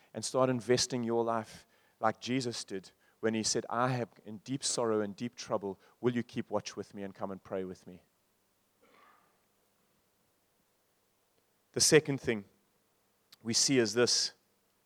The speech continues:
Our Father in heaven.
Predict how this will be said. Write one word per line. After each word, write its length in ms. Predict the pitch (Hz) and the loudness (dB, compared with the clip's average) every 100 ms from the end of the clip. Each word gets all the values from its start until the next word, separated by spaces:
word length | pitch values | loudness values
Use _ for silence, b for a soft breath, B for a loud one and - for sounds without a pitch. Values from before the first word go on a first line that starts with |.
| _ _ _ _ _ _ _ _ _ _ _ _ _ _ _ _ _ _ _ _ _ _ _ - | _ _ _ _ _ _ _ _ _ _ _ _ _ _ _ _ _ _ _ _ _ _ _ 2
Our 120 | 117 | 2
Father 480 | - - 123 120 113 | 4 8 10 10 6
in 80 | 107 | 4
heaven. 380 | 113 101 95 | 0 -2 -4